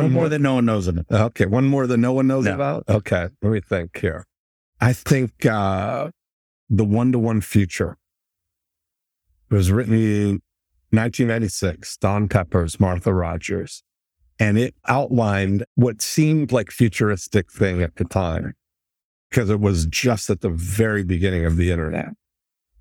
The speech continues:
Speaker 2: And now all of the things that he talked about are super easy to execute now. And it's talking about taking these, looking at each relationship as the opportunity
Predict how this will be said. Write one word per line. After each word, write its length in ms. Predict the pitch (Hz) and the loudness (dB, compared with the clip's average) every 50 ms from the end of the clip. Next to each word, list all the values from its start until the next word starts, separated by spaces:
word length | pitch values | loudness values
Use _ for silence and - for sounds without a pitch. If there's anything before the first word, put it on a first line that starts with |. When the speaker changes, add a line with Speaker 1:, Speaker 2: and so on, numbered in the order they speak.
| _ - - | _ -2 0
Speaker 2:
And 280 | 110 104 101 104 104 | 0 2 4 4 2
now 580 | 104 113 123 139 143 131 113 95 92 98 95 90 - _ _ _ _ _ _ _ _ _ | 2 2 0 0 0 0 0 0 0 0 0 -2 -6 _ _ _ _ _ _ _ _ _
all 360 | - 113 120 131 143 143 151 | 0 2 2 2 0 0 0
of 140 | 147 120 107 | 0 -2 0
the 100 | 113 117 | 0 -2
things 360 | 101 - - 113 110 104 87 | 0 2 0 0 0 0 0
that 140 | 101 104 85 | -2 -2 -2
he 320 | 90 101 104 101 98 95 95 | 0 -2 0 0 0 -2 -2
talked 360 | - - 98 90 90 - - | -2 -2 -2 -2 -2 -4 -6
about 400 | 98 85 101 98 95 95 - - _ _ _ _ _ _ _ | -2 -2 0 0 -2 -4 -6 -10 _ _ _ _ _ _ _
are 300 | - 104 98 98 95 90 85 | 0 0 2 2 0 0 -2
super 680 | - - - - - - - 131 110 - - 117 - | -4 -6 -8 -8 -2 0 0 0 2 2 0 0 0
easy 320 | 95 101 101 87 85 101 90 | 0 -2 -2 -2 -2 -2 -4
to 120 | 87 85 87 | -2 -4 -6
execute 600 | 90 - - - 101 - - - 92 85 - - _ _ | -8 -10 -10 -12 -12 -12 -8 -6 -6 -6 -6 -10 _ _
now. 380 | 104 98 - - 67 71 - - _ _ _ _ _ _ - _ | -6 -6 -6 -8 -10 -10 -12 -14 _ _ _ _ _ _ -8 _
And 200 | - 107 101 98 | -2 0 0 0
it's 260 | 101 113 131 - - | 0 -2 -4 -8 -2
talking 360 | - - 113 110 107 - - | 0 0 0 0 0 0 0
about 440 | 101 95 90 92 87 92 - 85 104 - | 0 2 0 -2 -2 -2 -6 -8 -6 -2
taking 520 | - 98 90 - - 101 92 92 92 90 | -2 -2 -2 -2 -4 -2 -2 0 -2 -2
these, 420 | 90 87 87 85 82 - - - _ _ _ _ _ _ | -2 -4 -6 -6 -8 -10 -14 -18 _ _ _ _ _ _
looking 380 | - 120 120 - - 113 104 95 | -2 -2 0 0 0 0 2 0
at 180 | 92 95 - | -2 -4 -4
each 300 | 123 107 104 92 - - | -2 -4 -4 -4 -4 -2
relationship 880 | 104 98 92 87 90 90 90 - - 147 - 95 - - - 107 104 95 - - | 0 0 2 2 0 0 -2 -2 0 0 0 0 -2 -2 -2 -2 -2 -4 -6 -4
as 320 | 95 92 87 85 82 87 | -2 -2 -2 -2 -2 0
the 260 | 87 92 92 87 87 92 | 0 0 0 0 0 -2
opportunity 880 | 85 85 87 - 90 - - - 92 87 87 87 85 87 90 90 92 | -4 -6 -2 -2 -4 -2 0 -2 0 0 -2 -2 -2 -2 -2 -2 -2